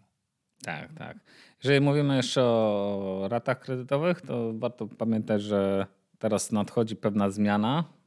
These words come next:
którą trochę K N F próbuje wymusić na bankach. E, i już teraz, e, wprowadza tak zwane stałe oprocentowanie kredytu,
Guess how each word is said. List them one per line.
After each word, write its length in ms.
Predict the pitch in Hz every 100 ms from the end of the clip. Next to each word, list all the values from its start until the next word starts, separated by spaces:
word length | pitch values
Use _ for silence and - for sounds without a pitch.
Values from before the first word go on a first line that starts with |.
| -
którą 360 | _ - 98 98
trochę 300 | - - 104
K 260 | - 98 98
N 120 | 98
F 160 | 95
próbuje 540 | - - 95 92 90 87
wymusić 580 | 92 95 95 90 101 92
na 120 | 90
bankach. 440 | 92 101 147 - _ - - - - _ -
E, 600 | 98 98 101 101 98 95
i 120 | 113
już 240 | 110 113 -
teraz, 560 | 131 123 113 - -
e, 420 | 113 107 107 104 95
wprowadza 680 | - _ - 101 107 113 104
tak 300 | 82 - 87
zwane 320 | - 107 104
stałe 460 | 92 - - 107 98
oprocentowanie 640 | 73 90 87 90 90 90
kredytu, 520 | 85 90 82 - 113